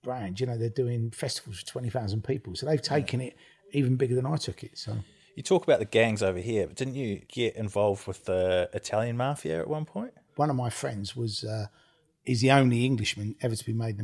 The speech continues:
Speaker 1: mafia. He, he was
Speaker 2: He's a really close friend,
Speaker 1: Yeah,
Speaker 2: wasn't
Speaker 1: he
Speaker 2: he?
Speaker 1: was. He was, um, somebody who, you know, if I had a problem and I went to him,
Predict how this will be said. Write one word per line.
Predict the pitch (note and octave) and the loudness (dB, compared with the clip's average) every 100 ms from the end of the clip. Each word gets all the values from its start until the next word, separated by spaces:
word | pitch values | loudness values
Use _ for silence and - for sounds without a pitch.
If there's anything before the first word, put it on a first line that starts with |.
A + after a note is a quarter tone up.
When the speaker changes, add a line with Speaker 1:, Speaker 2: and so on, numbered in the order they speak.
| A2+ | -6
Speaker 1:
mafia. | - E2+ D#2+ _ _ _ | -6 -12 -16 _ _ _
He, | A#2+ C3+ A#2+ - | -2 0 0 -2
he | B2+ | 0
was | A2+ - | 0 0
Speaker 2:
He's | A#3 | 4
a | A3 | 6
really | G#2+ C#3 A#3 | 6 6 6
close | - F#2+ - | 4 -2 -2
friend, | - F2 E2+ - | -6 -6 -8 -6
Speaker 1:
Yeah, | D3 D#3 | -2 0
Speaker 2:
wasn't | C#3+ | 0
Speaker 1:
he | C#3 | -2
Speaker 2:
he? | G2 | -2
Speaker 1:
was. | G#2+ - - - | -2 -4 -14 2
He | F3+ | 4
was, | E3+ D3+ A#2 C3+ | 4 2 2 2
um, | C3 B2+ B2+ - | 2 0 -2 -4
somebody | - C#3+ C3 B2+ B2 | 0 0 0 0 2
who, | A#2+ A#2 C3 - | 2 0 -2 -6
you | C#3+ B2+ | 0 0
know, | A#2 A2 | 0 -4
if | - G#2+ | -6 -4
I | D3 | -2
had | B2 | -2
a | |
problem | - - G#2+ F#2 | -4 -6 -6 -6
and | A2+ A#2 | -4 -2
I | A#2 A#2 _ _ _ | -4 -6 _ _ _
went | B2 C3 A#2+ | -4 -4 -4
to | A2+ | -6
him, | A2 B2 | -8 -10